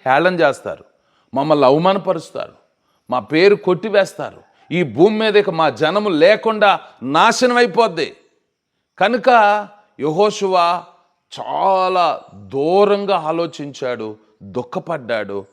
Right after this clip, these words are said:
బహుగా అవమానంగా తలంచి ఏడ్చాడు. దేవుడు చెప్పాడు, కారణం చెప్పాడు, "ఇంత గొప్పదైన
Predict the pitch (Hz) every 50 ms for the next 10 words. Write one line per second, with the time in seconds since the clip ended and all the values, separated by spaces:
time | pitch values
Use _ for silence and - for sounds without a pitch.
0 | _ _ _ _ _ _ _ 95 92 110 107 - 127 135 127 131 131 117 104 120
1 | 143 151 160 160 156 160 160 156 160 156 151 151 143 - - 117 110 120 131 135
2 | 131 - - 117 107 104 104 110 - - - 95 87 82 80 80 80 _ _ _
3 | _ _ _ - 87 90 95 101 101 98 95 92 - - 90 82 - 95 87 85
4 | 85 - - 82 78 80 78 82 90 95 90 - 92 82 71 - - 73 - -
5 | 87 - - - - - - - - 131 165 196 226 226 - - 208 185 165 175
6 | 165 170 - 165 151 143 139 143 147 143 143 139 131 117 101